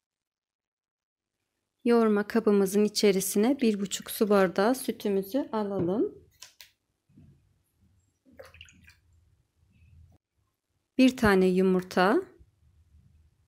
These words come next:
bir tatlı kaşığı tuz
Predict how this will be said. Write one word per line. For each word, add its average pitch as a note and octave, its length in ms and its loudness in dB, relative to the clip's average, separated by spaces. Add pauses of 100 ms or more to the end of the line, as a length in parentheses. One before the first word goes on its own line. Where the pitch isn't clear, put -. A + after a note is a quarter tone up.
(1400)
bir B3+ 180 2
tatlı G3+ 360 -2
kaşığı F#3 500 -2
tuz - 500 -6